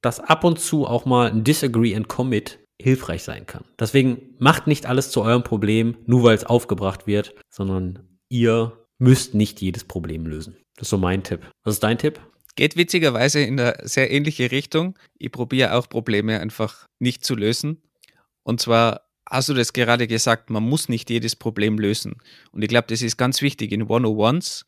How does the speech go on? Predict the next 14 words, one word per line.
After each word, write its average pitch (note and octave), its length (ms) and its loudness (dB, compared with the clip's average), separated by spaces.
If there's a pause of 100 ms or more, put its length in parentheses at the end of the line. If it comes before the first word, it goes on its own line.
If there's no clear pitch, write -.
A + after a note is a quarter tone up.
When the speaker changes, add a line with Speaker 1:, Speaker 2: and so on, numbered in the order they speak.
(260)
Speaker 2:
werden A#2+ 340 2
einem A#2 300 -2
ganz C3 260 -2
oft - 220 -4
Probleme A#2 640 -2
herangetragen. G#2+ 840 0
Ich - 140 -10
habe G#2+ 140 0
ein G#2+ 80 -2
Problem G#2+ 400 -4
im G#2+ 180 -6
Team. G#2 440 -4 (180)
Ich - 120 -14
habe G#2 200 -2